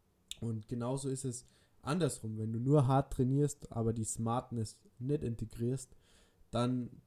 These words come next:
trainierst du und schiebst und schiebst oder arbeitest du und arbeitest du, aber es führt zu nichts, weil du keine Struktur hast,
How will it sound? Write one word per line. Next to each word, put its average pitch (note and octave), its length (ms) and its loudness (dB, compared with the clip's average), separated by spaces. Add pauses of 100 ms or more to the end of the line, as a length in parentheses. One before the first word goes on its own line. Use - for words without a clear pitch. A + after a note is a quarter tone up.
(600)
trainierst C#3 640 8
du D#3+ 200 10
und B2+ 180 4
schiebst E3+ 500 2
und B2+ 160 2
schiebst F3 480 -4
oder A2+ 220 0
arbeitest D3 580 2
du B2+ 60 -2
und A#2+ 100 -4
arbeitest C#3 580 -2
du, C3+ 160 -4
aber A2 280 0 (160)
es - 180 -6
führt D3 320 -2
zu G#2+ 120 -4
nichts, G#2 420 -8
weil A2 120 0
du A2+ 100 -2
keine B2+ 220 0
Struktur B2+ 600 -2
hast, G#2 140 -8